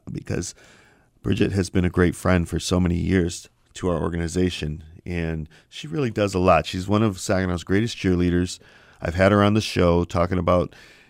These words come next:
getting her vaccine, uh, a few months ago, and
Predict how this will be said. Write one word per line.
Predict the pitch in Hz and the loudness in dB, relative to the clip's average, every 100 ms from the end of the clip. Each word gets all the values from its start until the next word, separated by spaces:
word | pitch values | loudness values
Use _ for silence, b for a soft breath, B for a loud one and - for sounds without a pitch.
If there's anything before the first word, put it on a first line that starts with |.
| b | b
getting | - 95 92 87 | -2 0 2 2
her | 95 90 | 2 2
vaccine, | 90 92 - - 90 82 82 82 - - | 2 2 0 -2 0 0 -2 -4 -10 -10
uh, | 95 - | -8 -8
a | - | -8
few | - 90 | -4 0
months | 85 80 | 0 -2
ago, | 98 82 82 80 B B B B B - | -4 -2 -2 -4 B B B B B -4
and | 92 87 85 85 82 85 - 90 | 0 2 2 2 2 -2 -4 -8